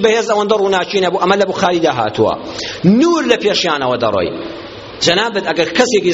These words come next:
زانست خوازی، بڵێ: «مامۆستا، چۆن ئینسان نوری لێ دەبێتەوە؟»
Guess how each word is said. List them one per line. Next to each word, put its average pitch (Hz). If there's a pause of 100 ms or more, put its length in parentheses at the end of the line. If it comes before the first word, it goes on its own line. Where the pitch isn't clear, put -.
زانست 160
خوازی، 202 (400)
بڵێ: 143
«مامۆستا، 208 (120)
چۆن 339
ئینسان 190
نوری 208
لێ 160
دەبێتەوە؟» 120